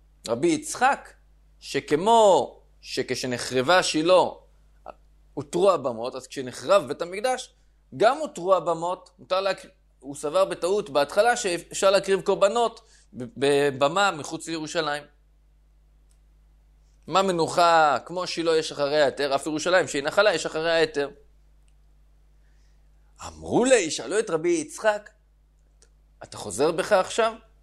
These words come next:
אמרת? אתה אמרת כן? אתה אמרת ככה? שאפשר להקריב קורבנות בבית חוניו בזמן הזה?"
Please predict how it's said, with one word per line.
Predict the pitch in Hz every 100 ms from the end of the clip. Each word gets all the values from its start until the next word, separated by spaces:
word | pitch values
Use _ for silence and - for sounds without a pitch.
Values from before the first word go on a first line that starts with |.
| _ -
אמרת? | 156 196 233 240 _ _ _ _ _
אתה | 127
אמרת | 120 151 185 220 -
כן? | 226 254 247 -
אתה | 139
אמרת | 139 175 226
ככה? | 208 226 247 254 - -
שאפשר | 127 - 185
להקריב | 196 202 143 190
קורבנות | 180 147 170 147
בבית | 156 180
חוניו | - 196 185
בזמן | 156 165 180
הזה?" | 160 139 214